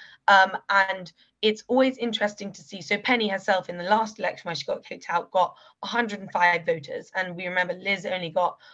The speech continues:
a hundred thirteen. So it really, really was very close. Um, it will be interesting to see who Penny now backs. Obviously, all M Ps have their own mind and they'll make up their own mind about who they want to go to.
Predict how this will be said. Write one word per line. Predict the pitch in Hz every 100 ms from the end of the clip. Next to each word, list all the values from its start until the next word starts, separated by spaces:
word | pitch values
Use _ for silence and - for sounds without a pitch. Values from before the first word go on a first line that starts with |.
| -
a | 190
hundred | 214 175 160
thirteen. | 185 175 - 175 160
So | -
it | 220
really, | 269 302
really | 247 240 226
was | 208 214 202 165 -
very | 196 185 175 165
close. | - 185 160 160 - _ - - - -
Um, | 208 208 -
it | 226
will | 220 277
be | 262 208
interesting | 175 175 170 - 170
to |
see | - 185
who | 156 165
Penny | - 202 175
now | 156 151
backs. | - 175 214 _ - - - _ -
Obviously, | 240 277 269 202
all | 185 196
M | 180 175 156
Ps | 185 175 -
have | 170
their | 175 180
own | 180
mind | 175 170 170
and | 165
they'll | 165 165
make | 180 214 -
up |
their | - 170
own | 170
mind | 165 160
about | 165 156
who | 170
they | 165
want | 170 -
to | -
go | 175 175
to. | 175 175 214